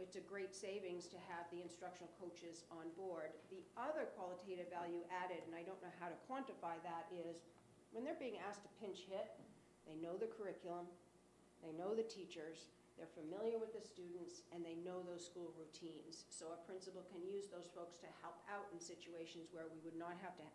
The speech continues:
hire a full day sub for a part-time activity. Um, but also, um, it minimizes our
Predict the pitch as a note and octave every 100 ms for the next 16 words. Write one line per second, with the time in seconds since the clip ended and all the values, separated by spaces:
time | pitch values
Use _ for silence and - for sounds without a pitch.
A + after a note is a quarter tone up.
0 | - D#3+ E3 D#3 - - G3 G3 F3 E3
1 | G#3 F3 E3+ - D3+ - D3+ D3+ D#3+ D#3+
2 | C#3+ - - - D#3 - F#3+ E3 C#3 D#3
3 | - - - - - E3+ E3 E3 E3 -
4 | - F3+ F3 F3 F3 F#3+ - E3+ E3 E3
5 | - - - - E3+ D#3+ E3 - G3 G3
6 | G#3 G3+ F#3 F3+ F3+ F3 F3 F3 E3+ E3
7 | E3+ E3+ E3+ E3+